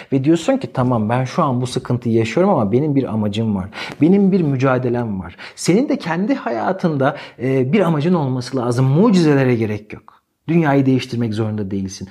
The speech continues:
Ama kendi hayatın noktasında ya da temas ettiğin küçük dünyandaki insanlar noktasında bir şeyleri değiştirebilirsin. Amacı olan insanlar acıya çok daha fazla dayanabiliyorlar.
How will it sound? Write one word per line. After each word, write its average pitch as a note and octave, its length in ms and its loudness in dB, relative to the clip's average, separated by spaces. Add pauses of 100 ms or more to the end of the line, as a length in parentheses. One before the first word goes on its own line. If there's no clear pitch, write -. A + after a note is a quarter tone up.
(140)
Ama F#3 200 2
kendi E3 420 0
hayatın A#3+ 640 0
noktasında C3 560 -2
ya B2 100 2
da C3 120 2 (340)
temas D#3+ 420 -2
ettiğin C#3+ 540 -4
küçük - 480 -4 (340)
dünyandaki E3 600 0
insanlar F3 560 0
noktasında E3 420 -2
bir D#3 60 -4
şeyleri B2+ 340 0
değiştirebilirsin. G#2 800 -2 (240)
Amacı E3+ 400 0
olan F3 380 2
insanlar F3+ 640 0
acıya D3+ 400 -2
çok G3 300 -8
daha C3+ 160 0
fazla B2 560 -4
dayanabiliyorlar. G#2+ 880 -8